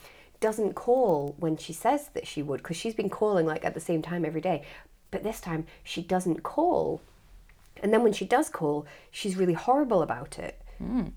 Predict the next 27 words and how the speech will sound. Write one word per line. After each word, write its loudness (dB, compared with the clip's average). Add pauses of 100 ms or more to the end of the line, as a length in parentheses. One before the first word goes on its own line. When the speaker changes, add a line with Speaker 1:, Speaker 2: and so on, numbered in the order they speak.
Speaker 1:
She's -10
like, 2
"Well, 10
why 2
do 6
I 2
have -2
to -8
call 8
you 12
all 8
the -4
time? -2
I've 2
got 2
things 0
to -12
do 0
as -2
well." 4 (120)
Again, 4 (320)
never 2
returned 2
to, 4 (160)
Speaker 2:
<laughs> -10
Speaker 1:
never 4
explained. 0